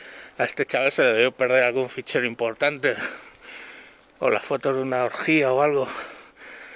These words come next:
en Windows y está cabreado, pobre, con el Bill Gates. Pero bueno, el caso es que dice que esa vacuna lleva unos nanobots. Ojo al dato,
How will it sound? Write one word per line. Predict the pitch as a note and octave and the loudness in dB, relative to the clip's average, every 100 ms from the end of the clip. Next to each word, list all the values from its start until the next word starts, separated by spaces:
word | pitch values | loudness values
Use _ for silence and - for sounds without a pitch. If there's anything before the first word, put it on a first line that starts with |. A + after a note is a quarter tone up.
| - - | -12 -4
en | C#3 C#3+ | 0 2
Windows | D#3+ D3+ F3 - | 2 4 4 4
y | B2 | 2
está | G#2+ C3 C3+ | 2 -2 0
cabreado, | A2+ A#2+ C#3+ D#3 - - | 0 2 2 2 -2 -2
pobre, | F#3 F#3 - - - - - - - - - - | 2 2 0 -10 -16 -20 -20 -18 -16 -18 -20 -16
con | - C#3 | -6 -2
el | C3 C3+ | 2 4
Bill | C#3 D3+ | 4 6
Gates. | G3 C#3+ - - - - - - | 6 4 -6 -10 -12 -16 -16 -8
Pero | - D3+ | 0 4
bueno, | F3+ C3+ - - - - - - - - _ _ - | 4 4 -8 -16 -16 -14 -14 -18 -20 -20 _ _ 0
el | D3+ C3 | 0 2
caso | E3+ - | 2 2
es | C3+ | -2
que | - A2+ | 0 2
dice | B2+ D#3 F3 F#3+ | 4 4 4 2
que | - D3 | 4 2
esa | - D3+ | 4 2
vacuna | D#3 F3+ E3+ F3 - - | 2 4 4 2 -2 -10
lleva | C#3+ D3+ D3+ | -2 4 6
unos | D3 D3+ C#3+ - | 6 4 0 -2
nanobots. | D3+ D3 D3 C#3+ C#3+ F#3+ - - - - - - - - - - - - | -4 -2 0 0 2 0 0 -4 -2 -2 -4 -14 -18 -16 -14 -14 -10 -2
Ojo | - B2 | 0 2
al | G#2+ G#2+ | 2 2
dato, | A#2 - | 0 0